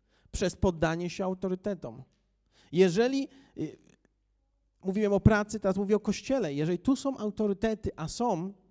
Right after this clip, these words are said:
to ty powinieneś się tym autorytetom poddać, czy ty chcesz, czy nie chcesz. Tak? To jest proste. Dla mnie to zawsze było proste. Ojciec mnie nauczył autorytetów.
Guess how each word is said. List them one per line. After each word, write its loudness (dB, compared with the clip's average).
to 2
ty -2
powinieneś 2
się -4
tym -2
autorytetom 0
poddać, 2
czy -6
ty 0
chcesz, 0
czy -6
nie 0
chcesz. -8
Tak? -2
To 0
jest -2
proste. -4
Dla 2
mnie -2
to -8
zawsze -2
było -2
proste. -10
Ojciec 0
mnie 0
nauczył -2
autorytetów. -6